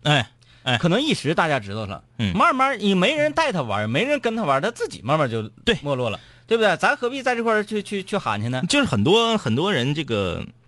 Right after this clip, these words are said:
Speaker 1: 追逐自己的偶像啊，我觉得有点跑偏了。
Speaker 2: 嗯。
Speaker 1: 就是首先，这人离不离婚跟你有啥关系啊？
Speaker 2: 现实生活中离婚的老了。
Speaker 1: 对呀。
Speaker 2: 啊，你说
Speaker 1: 那你可能你家里头的，你的什么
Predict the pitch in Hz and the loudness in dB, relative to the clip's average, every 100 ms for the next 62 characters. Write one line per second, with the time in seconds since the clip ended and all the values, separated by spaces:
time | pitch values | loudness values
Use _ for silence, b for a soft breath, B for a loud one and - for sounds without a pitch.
0 | - - _ _ - 185 175 147 156 147 | -20 -20 _ _ 0 2 2 0 -2 -2
1 | 98 - 107 92 123 90 80 - _ _ | -2 0 -2 0 0 0 -6 -12 _ _
2 | _ _ _ _ _ - 113 110 151 160 | _ _ _ _ _ -4 0 2 2 2
3 | 147 - 98 90 110 104 92 - 90 87 | 2 -2 -6 -2 0 0 -4 -8 -10 -10
4 | 85 - 180 180 - - 104 110 107 b | -10 -2 2 2 0 -2 0 0 -4 b
5 | b b b b _ 220 180 160 147 156 | b b b b _ 0 0 0 -2 -2
6 | 170 160 175 - 156 151 151 160 165 165 | 0 2 2 0 0 0 2 2 2 0
7 | 131 - - 147 170 202 - 143 117 123 | -2 -4 -2 -2 -2 -4 -4 -4 -4 -8
8 | 120 127 b b b b - 220 190 208 | -10 -14 b b b b 0 2 2 2
9 | 202 202 190 196 202 185 104 120 - 294 | 2 2 2 2 2 2 2 2 4 6
10 | 247 208 202 233 - 151 294 302 269 262 | 6 4 0 -4 0 4 4 4 2 2
11 | 311 170 120 254 240 269 156 143 190 143 | 4 2 2 0 2 0 0 2 4 2
12 | 101 202 196 233 | 2 2 4 2